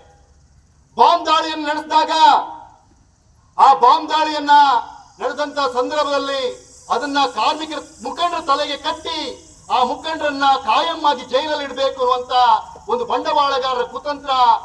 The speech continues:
ಅಲ್ಲಿ ಕೆಲಸ ಮಾಡೋ ರೀತಿಯಲ್ಲಿ ಆಗತ್ತೆ. ಆ ರೀತಿ ಆದಾಗ ಬಂಡವಾಳಗಾರರು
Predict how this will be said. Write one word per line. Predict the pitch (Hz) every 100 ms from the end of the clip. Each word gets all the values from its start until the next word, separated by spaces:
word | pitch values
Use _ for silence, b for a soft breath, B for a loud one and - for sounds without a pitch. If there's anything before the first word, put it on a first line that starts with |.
| - 208
ಅಲ್ಲಿ | 233 226
ಕೆಲಸ | 233 247
ಮಾಡೋ | 254 247 233
ರೀತಿಯಲ್ಲಿ | 233 233 220
ಆಗತ್ತೆ. | 214 214 - 208 202 - - _ _ _ _ _ -
ಆ | 285
ರೀತಿ | 311 311 302
ಆದಾಗ | 302 302 302 302 285 233 - - -
ಬಂಡವಾಳಗಾರರು | 190 247 220 320 311 302 302 294 294 285 269 -